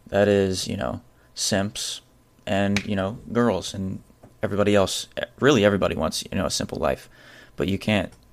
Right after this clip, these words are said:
have control and a simple life. If you wanna control your destiny and, you know, where, where to go and where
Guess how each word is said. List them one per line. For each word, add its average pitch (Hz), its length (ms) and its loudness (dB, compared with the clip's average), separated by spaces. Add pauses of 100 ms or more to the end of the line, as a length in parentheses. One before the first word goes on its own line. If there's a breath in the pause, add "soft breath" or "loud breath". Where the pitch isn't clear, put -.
(240)
have 98 240 0
control 98 680 -2
and 90 220 0
a 80 40 -2
simple - 320 -2
life. - 480 -6
If - 80 -20
you 101 80 -4
wanna 98 200 0
control 98 720 -2 (160)
your 98 100 -2
destiny 98 600 -2
and, 95 100 -4
you 92 80 -4
know, - 160 -6 (800 loud breath)
where, 98 380 4 (100)
where 101 160 2
to 98 200 -4 (120)
go 98 400 8
and 92 140 0
where 95 360 4